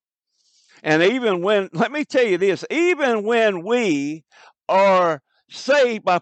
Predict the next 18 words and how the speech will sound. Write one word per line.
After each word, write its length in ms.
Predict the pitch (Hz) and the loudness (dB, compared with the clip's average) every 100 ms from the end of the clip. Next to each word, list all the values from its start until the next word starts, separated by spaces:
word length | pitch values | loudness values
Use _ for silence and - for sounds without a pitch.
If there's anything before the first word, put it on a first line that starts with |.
| - | -2
placing 440 | 220 185 170 170 | -2 -2 -4 -4
our 120 | 160 | -4
faith 420 | 151 285 302 262 | -2 0 0 -2
in 160 | 202 170 | -8 -8
Christ, 460 | - 165 175 180 180 | -2 2 2 0 -6
we 300 | 269 330 320 | -4 -2 0
are 160 | 262 | 0
sinners 580 | 196 - 339 370 285 233 | -2 -8 -4 0 0 -2
saved 400 | - 254 254 254 | -4 0 2 2
by 180 | 277 277 | 2 0
grace 640 | 269 311 311 247 123 _ _ | 0 2 4 2 -2 _ _
because 400 | 185 - 226 202 202 | -16 0 2 2 -2
we 160 | 311 | -2
are 140 | 285 226 | -2 -2
still 580 | - - 302 269 214 - | -6 -10 -2 0 0 -2
in 400 | 214 220 220 226 185 _ | -2 0 0 -2 -10 _
the 160 | 208 208 | -4 -4
flesh. 580 | 226 254 214 120 - | -2 0 2 0 -8